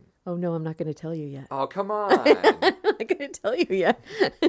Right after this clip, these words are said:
Speaker 1: but I'll tell you how good it is first. <laughs>
Speaker 2: Okay.
Speaker 1: So also, this pattern I discovered is really good for goal setting.
Speaker 2: Okay.
Speaker 1: Like, really amazing goal setting. So let me tell you how I discovered this pattern.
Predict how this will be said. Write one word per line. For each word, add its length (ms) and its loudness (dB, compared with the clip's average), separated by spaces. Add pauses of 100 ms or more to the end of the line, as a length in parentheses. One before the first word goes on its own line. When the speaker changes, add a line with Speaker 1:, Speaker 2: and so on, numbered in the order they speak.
(340)
Speaker 1:
but 80 4
I'll 120 8
tell 200 0
you 120 4
how 140 0
good 200 0
it 120 -2
is 220 -2
first. 600 -4
<laughs> 40 -2
Speaker 2:
Okay. 680 2 (420)
Speaker 1:
So 280 6 (100)
also, 760 -4
this 220 -2
pattern 480 -8 (300)
I 400 0 (240)
discovered 520 -6
is 280 -10
really 220 -2
good 200 -6
for 140 -14
goal 180 -12
setting. 380 -20 (360)
Speaker 2:
Okay. 280 -14
Speaker 1:
Like, 180 -10 (180)
really 600 -6
amazing 500 -6
goal 160 -8
setting. 320 -14 (300)
So 100 -6
let 140 2
me 80 -6
tell 160 -4
you 100 -2
how 260 -2
I 100 2
discovered 420 -10
this 120 -14
pattern. 320 -14